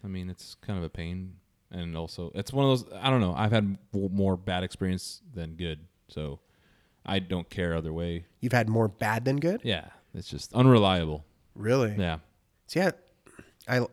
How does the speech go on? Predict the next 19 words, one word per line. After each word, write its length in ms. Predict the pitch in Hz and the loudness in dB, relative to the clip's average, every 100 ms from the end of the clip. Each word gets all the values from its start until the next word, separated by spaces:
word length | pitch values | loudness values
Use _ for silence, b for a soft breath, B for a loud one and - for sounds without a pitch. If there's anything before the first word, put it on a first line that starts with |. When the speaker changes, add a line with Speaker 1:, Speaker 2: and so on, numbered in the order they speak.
| _ | _
Speaker 2:
I 100 | 127 | -4
don't 380 | 110 131 127 131 | -2 4 4 4
like 180 | 123 117 | 0 -2
the 140 | 123 113 | 0 0
idea 540 | 107 98 110 113 120 - | -2 -4 0 0 -2 -6
of 140 | - 117 | -8 -8
the 60 | |
cloud, 300 | - 139 143 | -4 -2 -2
Speaker 1:
Mm-hmm. 220 | 95 92 98 - _ _ _ - - _ _ _ _ _ 113 107 | -2 -4 -6 -8 _ _ _ -16 -16 _ _ _ _ _ -16 -2
Speaker 2:
but 360 | 117 107 - _ _ _ _ _ _ _ | 0 0 -6 _ _ _ _ _ _ _
I, 160 | - - 117 _ _ _ _ _ _ _ _ _ - | -10 -10 -16 _ _ _ _ _ _ _ _ _ -12
I 100 | 127 | -4
don't 240 | 135 131 113 | -2 -2 -4
like 280 | 110 107 | -8 -8
stuff. 500 | - - 107 - - _ _ _ _ _ _ _ _ | -10 -8 -10 -12 -20 _ _ _ _ _ _ _ _
Speaker 1:
Yeah, 160 | 165 123 | -6 -4
I 100 | 120 | -6
gotcha. 220 | 117 101 110 | -6 -6 -4
Speaker 2:
Clutter. 340 | - 127 101 | 0 0 0